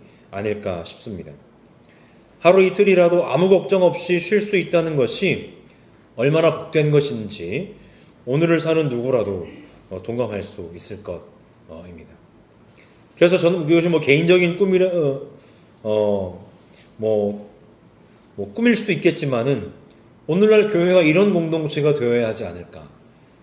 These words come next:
그래서 이제 그렇게 생각을 하는 것이죠. 아무 걱정 없이, 아무 근심 없이 여기 오면 그냥 편하게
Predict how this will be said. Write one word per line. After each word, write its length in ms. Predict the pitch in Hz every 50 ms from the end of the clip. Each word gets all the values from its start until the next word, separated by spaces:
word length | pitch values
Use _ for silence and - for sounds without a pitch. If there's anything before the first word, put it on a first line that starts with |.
| _ _ _ _ _
그래서 80 | - 127
이제 140 | 117 117
그렇게 280 | - - 131 135 - -
생각을 380 | - - 135 131 123 110 107 110
하는 200 | 131 135 139 123
것이죠. 360 | 101 - - - - 151 190 - - _ _ _ _ _ _ _ _ _ _ _ _ _
아무 200 | - 117 151 185
걱정 360 | 196 196 175 - - 202 190 175
없이, 300 | 160 - - - 190 190
아무 240 | 185 147 165 196
근심 300 | 202 202 190 170 - 190
없이 400 | 180 156 147 - - - 190 160
여기 260 | 139 135 139 147 170 180
오면 340 | 175 165 170 175 175 170
그냥 360 | - - 180 220 226 208 190 151
편하게 640 | - - - - 220 220 190 165 135 110 95 82